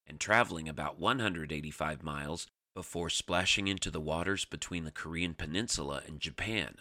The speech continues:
according to an initial Tokyo assessment. The Saturday launch has flight data similar to that of a test on February twenty-seventh,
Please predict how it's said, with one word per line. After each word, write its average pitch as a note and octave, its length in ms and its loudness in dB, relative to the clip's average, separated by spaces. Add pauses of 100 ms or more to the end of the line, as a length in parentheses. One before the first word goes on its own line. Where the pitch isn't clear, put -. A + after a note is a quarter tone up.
(100)
according F2+ 460 -4
to D2 160 -4
an D2 80 -4
initial E2+ 560 -2
Tokyo C2+ 500 -2
assessment. A#1+ 600 -4 (480)
The - 40 -12
Saturday F2 460 6
launch E2+ 400 4
has D2+ 220 -2
flight A2+ 340 4
data D2+ 260 -2
similar G#2 500 2
to - 120 -4
that D#2 260 2
of D#2 140 -2
a D#2 60 -4
test E2 420 0
on D2+ 140 -6
February D2+ 500 -2
twenty-seventh, D2 840 4